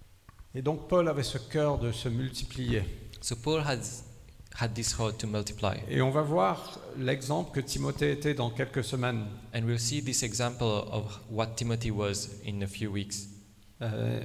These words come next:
Speaker 1: au fait, Paul écrit à Timothée dans deux Timothée deux, chapitre deux.
Speaker 2: So Paul writes to Timothy in two Timothy chapter two.
Speaker 1: Il a dit, il dit, l'enseignement que tu as reçu de moi
Speaker 2: He says, "The teaching that you received from me,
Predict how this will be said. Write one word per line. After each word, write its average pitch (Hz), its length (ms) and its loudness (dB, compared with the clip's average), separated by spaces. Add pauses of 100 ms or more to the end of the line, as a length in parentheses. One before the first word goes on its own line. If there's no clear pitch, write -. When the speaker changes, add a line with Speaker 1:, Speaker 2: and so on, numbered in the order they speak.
(120)
Speaker 1:
au 123 40 -2
fait, 160 320 -2
Paul 151 200 2
écrit 143 260 0
à 131 80 2
Timothée 131 460 -2
dans 117 160 0
deux 120 220 0
Timothée 117 460 -4
deux, 117 260 -2 (120)
chapitre 107 480 -6
deux. 101 160 -6 (240)
Speaker 2:
So - 180 -2
Paul 135 360 0
writes 120 340 0
to 117 80 -8
Timothy 113 460 -2 (120)
in 104 340 -4 (220)
two 117 140 -4
Timothy 110 600 -6 (240)
chapter - 280 -6
two. 107 200 -4 (680)
Speaker 1:
Il 117 180 0
a 123 60 2
dit, 123 300 -4
il 120 120 -4
dit, 123 160 -2
l'enseignement 156 880 0
que 135 60 -6
tu 123 160 -2
as 113 60 2
reçu 139 320 -2
de 143 80 2
moi 113 280 0 (400)
Speaker 2:
He 120 60 -4
says, 113 440 0
"The 107 420 0
teaching 139 420 -2
that 110 160 -2
you 113 80 -2
received 117 420 -2
from 107 200 -4
me, 104 160 -2